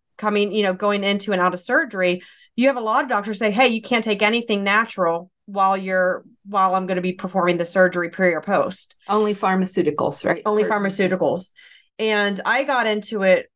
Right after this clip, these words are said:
Speaker 1: one time with my child's, uh, my child was getting his wisdom teeth removed, and I just wanted to have a conversation of what medications can we remo-,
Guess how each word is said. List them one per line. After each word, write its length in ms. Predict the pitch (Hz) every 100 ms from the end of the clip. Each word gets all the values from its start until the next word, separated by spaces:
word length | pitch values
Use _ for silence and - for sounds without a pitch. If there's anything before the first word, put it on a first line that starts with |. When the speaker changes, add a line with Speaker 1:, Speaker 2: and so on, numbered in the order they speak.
| _
Speaker 1:
one 340 | - 208 277 403
time 400 | - 202 190 196
with 220 | 190 185
my 200 | 196 185
child's, 680 | 180 226 226 220 208 190 -
uh, 180 | 185 185
my 220 | 196 190
child 420 | - 220 240 240
was 140 | 208 190
getting 220 | 196 185
his 120 | 180
wisdom 340 | 190 285 320
teeth 200 | 294 208
removed, 420 | 190 185 185 180 180
and 120 | 220
I 160 | 202 359
just 200 | - -
wanted 180 | 233 208
to 60 |
have 160 | 214 185
a 20 |
conversation 800 | 185 220 196 190 240 269 - 208
of 160 | 185 185 - - -
what 200 | 247 285
medications 540 | 285 285 247 240 247
can 140 | 226 220
we 60 |
remo-, 400 | 196 196 190 190